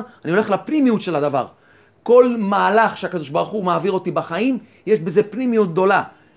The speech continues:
יש בזה שכל גדול, יש בזה חוכמה אלוקית. כל דבר בבריאה שאני רואה, יש בזה חוכמה אלוקית.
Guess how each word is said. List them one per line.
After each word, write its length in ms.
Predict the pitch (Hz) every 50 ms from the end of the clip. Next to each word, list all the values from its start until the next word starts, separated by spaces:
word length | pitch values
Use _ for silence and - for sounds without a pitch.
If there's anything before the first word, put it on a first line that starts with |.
| _ -
יש 180 | 175 185 156
בזה 240 | 165 208 185 156 185
שכל 400 | 160 - - 254 247 226 226 214
גדול, 340 | 180 196 190 175 214 190 165
יש 100 | 156 143
בזה 200 | 151 165 165 175
חוכמה 380 | - - - - 185 214 214
אלוקית. 460 | 214 214 - 165 - 208 170 - - - _ _ _ _ _
כל 160 | - 196 220
דבר 320 | 185 196 208 165 226 226 214
בבריאה 500 | 185 208 202 143 165 175 190 202 202 202
שאני 240 | - 208 185 185 180
רואה, 320 | 165 180 196 214 233 247 240 - - - _ _
יש 120 | 123 117 110
בזה 200 | 139 143 - 156
חוכמה 380 | - - 147 - 170 175 185
אלוקית. 520 | 190 190 196 185 185 - 277 262 - -